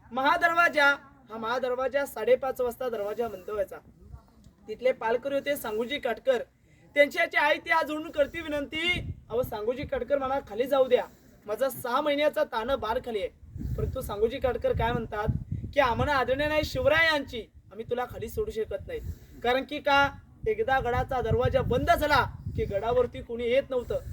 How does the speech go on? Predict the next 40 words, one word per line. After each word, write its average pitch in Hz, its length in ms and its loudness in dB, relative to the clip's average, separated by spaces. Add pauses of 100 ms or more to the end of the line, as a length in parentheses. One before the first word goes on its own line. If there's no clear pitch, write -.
(220)
आणि 226 100 -4
कोणी 233 360 -4
खाली 226 160 -4
जात - 280 -4
नव्हतं 214 240 -12
बघा. - 160 -8 (460)
मग - 80 -2
त्याला 226 220 6
आपल्या 226 200 2
बालाचा 202 400 -2
रडण्याचा 220 400 -2
आवाज 220 220 0 (260)
हा - 80 -6
कानावरती 233 560 0
पोचू - 260 -6
लागला. 494 240 -8 (480)
ती 330 100 0
वेडी 311 280 0
पिस 381 240 -2
येऊ 349 100 -4
लागती, 320 640 0 (200)
गडाच्या 277 420 0
चारी 254 320 0
साईडला 277 300 0
फिरू 240 180 -6
लागती, 214 360 -8 (380)
तिला 254 180 2
कुठूनच 277 440 0
जाण्यासाठी 269 440 0
मार्ग 208 300 2
भेटत 226 300 0
नाही. 160 120 -16 (420)
तेवढेच 247 220 2
त्या 269 120 6
कड्याला 247 440 0 (460)
पश्चिमेचा 339 680 2
कडा 285 260 0
म्हणून 277 220 4
ओळखला 247 200 -2
जायचा. 190 280 -4